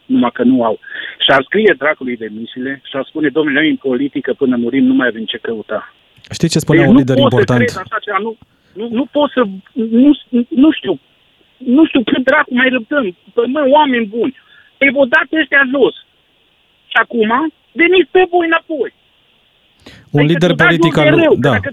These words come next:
Speaker 1: te-o dat jos, te-o dat de rău, că nu te-o dat de bun, adică te-o dat jos de rău, că n-ai performant, că ai fost prost, că ai furat, că ei să fac hoț unii pe alții, ei între ei, după aia dau mâna, pe iar sunt pas,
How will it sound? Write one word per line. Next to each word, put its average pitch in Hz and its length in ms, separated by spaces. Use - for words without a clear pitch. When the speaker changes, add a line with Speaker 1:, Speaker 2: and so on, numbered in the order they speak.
Speaker 1:
te-o 277 200
dat 302 160
jos, 302 140
te-o 302 180
dat 311 140
de 330 60
rău, 320 180
că 311 80
nu 320 100
te-o 320 160
dat 311 140
de 285 60
bun, 254 220
adică 254 220
te-o 302 200
dat 339 180
jos 339 200
de 330 60
rău, 330 160
că 269 140
n-ai 311 260
performant, 302 580
că 285 80
ai 262 140
fost 294 180
prost, 320 240
că - 100
ai 262 160
furat, 311 400
că 269 60
ei 311 160
să 247 160
fac 302 180
hoț 302 180
unii 262 180
pe 294 120
alții, 262 320
ei 254 120
între 269 160
ei, 247 120
după 240 140
aia 254 200
dau 269 100
mâna, 247 240
pe 269 140
iar 320 160
sunt 262 160
pas, 269 140